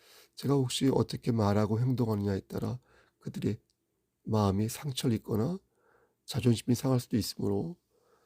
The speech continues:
성령님께서 지혜를 주셔서 제가 잘 안배하기를 저 또한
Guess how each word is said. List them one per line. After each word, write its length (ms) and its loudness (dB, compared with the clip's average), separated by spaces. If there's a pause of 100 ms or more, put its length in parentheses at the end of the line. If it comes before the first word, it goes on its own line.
(160)
성령님께서 1120 2 (400)
지혜를 420 2
주셔서 680 -6 (600)
제가 240 -4
잘 280 -2
안배하기를 920 0 (500)
저 160 2 (120)
또한 340 -2